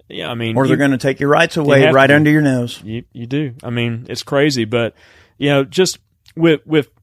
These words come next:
Speaker 1: with precedents set like Heller, all right, which came up in the committee, like we mentioned earlier, with the, uh, the common use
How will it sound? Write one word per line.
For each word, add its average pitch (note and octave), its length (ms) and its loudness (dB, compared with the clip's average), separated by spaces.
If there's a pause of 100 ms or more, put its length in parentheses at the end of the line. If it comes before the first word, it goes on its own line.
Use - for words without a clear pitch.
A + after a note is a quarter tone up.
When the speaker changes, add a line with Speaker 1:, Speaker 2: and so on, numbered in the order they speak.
(280)
Speaker 1:
with C#3 320 -4
precedents C3 580 -2
set A#2 420 -2
like A2+ 400 -6
Heller, G#2+ 400 -4 (280)
all A#2 60 -2
right, A2 340 0
which C#3 420 0
came A#2+ 240 -2
up A#2 160 -2
in A#2 60 -6
the A2+ 60 -6
committee, A#2+ 280 0
like G#2 220 0
we G#2+ 80 -6
mentioned G#2+ 340 -6
earlier, A2+ 240 2
with G#2 220 -4
the, G#2+ 280 -2 (520)
uh, A2+ 280 0
the - 80 -10
common B2 520 0
use B2+ 480 2